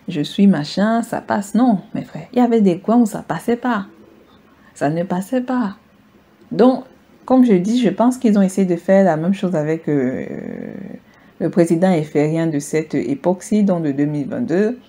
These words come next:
Et donc, c'est un peu la même chose, c'est-à-dire qu'il y a eu un personnage qui visuellement passe à la télé, brun, yeux bleus, on a inventé la, la, la, la couleur des yeux de, de, de, du président éphérien.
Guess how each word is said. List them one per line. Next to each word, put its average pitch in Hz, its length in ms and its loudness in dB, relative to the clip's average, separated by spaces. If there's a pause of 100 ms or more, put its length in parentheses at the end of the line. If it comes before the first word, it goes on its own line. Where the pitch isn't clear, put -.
(680)
Et 170 80 -2
donc, 233 160 4
c'est 214 140 0
un 170 60 -2
peu 214 160 0
la 185 140 6
même 185 200 2
chose, 180 280 -2
c'est-à-dire 180 320 -2
qu'il 214 260 0
y 175 60 4
a - 40 4
eu - 80 -4
un 185 120 -2
personnage 165 600 -2
qui 175 120 -4
visuellement 165 680 0
passe 185 300 0
à 156 60 0
la 135 120 -4
télé, 165 440 -4 (540)
brun, 196 460 2 (300)
yeux 165 260 2
bleus, 180 500 4
on 190 180 2
a 185 60 6
inventé 165 500 0
la, 139 300 0
la, - 180 -6 (240)
la, - 240 -8 (300)
la - 160 -14
couleur 170 340 4
des 151 240 0
yeux 160 80 2
de, 143 160 -2
de, 123 260 -2
de, 76 680 -8
du - 100 -8
président 156 460 0
éphérien. 156 720 -4